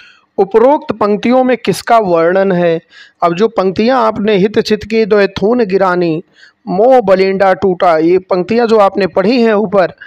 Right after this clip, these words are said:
उसमें किसका वर्णन, उस विषय, उस पंक्ति को कहने का क्या अर्थ हो रहा है, उस पंक्ति से क्या अर्थ निकल कर आ रहा है, किसका वर्णन उसमें किया गया है?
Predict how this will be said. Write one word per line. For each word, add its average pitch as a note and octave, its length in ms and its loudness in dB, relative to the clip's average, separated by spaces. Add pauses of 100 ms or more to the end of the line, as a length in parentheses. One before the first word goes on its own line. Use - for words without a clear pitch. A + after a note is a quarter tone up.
(380)
उसमें B3 380 0
किसका B3 560 0
वर्णन, F#3+ 520 4 (480)
उस G3+ 200 -2
विषय, G3+ 680 -4
उस B3 220 -6
पंक्ति C4 380 -4
को C#4+ 200 -2
कहने G#3 400 -2
का C4 200 -2 (480)
क्या B3+ 180 0
अर्थ G3+ 320 -2
हो A3+ 280 0
रहा E3+ 320 -2
है, D#3 200 -2 (680)
उस G#3 180 -8 (160)
पंक्ति C4 300 -2
से D4 220 -4
क्या B3 260 0
अर्थ C#4 300 -2 (460)
निकल G#3 400 0
कर G#3+ 180 -2
आ F#3 160 0
रहा F3 300 -2
है, E3 200 -4 (320)
किसका C#4 340 -2
वर्णन A3+ 380 0
उसमें G#3+ 280 -4
किया G3 300 -2
गया E3+ 300 0
है? D3+ 260 -2